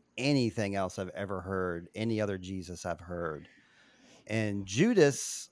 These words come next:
it's kinda hard to say because I really prefer Murray Head's version on the album too.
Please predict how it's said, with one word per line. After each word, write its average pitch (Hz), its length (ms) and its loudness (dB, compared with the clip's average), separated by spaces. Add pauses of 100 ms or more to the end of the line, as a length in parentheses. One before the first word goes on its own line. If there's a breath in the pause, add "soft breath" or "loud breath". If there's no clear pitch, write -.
it's 120 180 -4
kinda 175 300 2
hard 139 300 6
to 110 80 -2
say 127 520 4
because 104 680 0 (1120)
I 120 80 8
really 131 400 6
prefer 123 580 4
Murray 110 460 2
Head's 110 420 0
version 127 380 2
on 131 100 0
the 127 160 0
album 120 360 2
too. 123 500 0